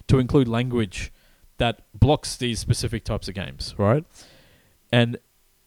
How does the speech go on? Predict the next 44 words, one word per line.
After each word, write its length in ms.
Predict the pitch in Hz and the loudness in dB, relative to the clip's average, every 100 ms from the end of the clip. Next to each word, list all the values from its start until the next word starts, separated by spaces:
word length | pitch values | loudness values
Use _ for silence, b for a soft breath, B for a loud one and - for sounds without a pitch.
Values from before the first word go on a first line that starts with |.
| - | 0
even, 380 | 156 156 147 131 | 2 2 -2 -4
like, 360 | 123 113 - _ _ _ - | -4 -6 -14 _ _ _ -6
looking 360 | 131 123 131 | -4 -4 -4
at 120 | 113 - | -6 -4
archive 480 | 110 107 120 107 98 | -6 -4 -4 -4 -4
dot 160 | 107 | -4
org 280 | 101 104 95 | -2 -4 -4
from 260 | - - 101 | -8 -8 -8
a 40 | |
couple 240 | - 107 104 | -8 -4 -4
of 80 | |
months 220 | 95 101 113 | -4 -8 -8
ago, 380 | 104 90 92 95 | -8 -8 -8 -8
like, 140 | 90 _ _ _ _ _ - _ _ | -12 _ _ _ _ _ -20 _ _
it 100 | - | -2
wasn't 280 | 120 117 113 | 2 2 2
mentioned 320 | 101 95 90 | -6 -6 -10
then. 220 | 90 87 - | -10 -12 -6
So 140 | 113 | -4
it's 140 | 104 | -4
kind 160 | - 123 | -2 -4
of, 200 | 113 - B B B B _ _ _ _ _ _ _ - | -4 -8 B B B B _ _ _ _ _ _ _ 2
I 60 | |
wish 260 | 143 202 - | 6 6 4
Valve 400 | 113 123 123 113 | 0 2 2 0
just 160 | 107 | -4
came 200 | - 110 98 | -4 -6 -6
out 120 | 98 | -8
and 140 | 98 | -6
said 220 | - 95 | -6 -6
it 100 | 107 - 98 | -8 -10 -8
rather 240 | 98 95 | -2 -2
than, 280 | 98 92 92 _ - | -2 -4 -8 _ -14
you 80 | |
know, 160 | 98 95 | -12 -10
us 200 | 98 95 | -8 -10
finding 300 | - 98 95 | -8 -8 -8
it 100 | 90 | -10
out 220 | 87 - _ 95 | -12 -14 _ -10
this 240 | 95 - | -8 -6
way 300 | 101 104 113 _ b b b | -4 -4 -6 _ b b b
through 300 | - 98 90 | -12 -8 -6
this, 220 | 90 - | -6 -6
like, 160 | 92 | -6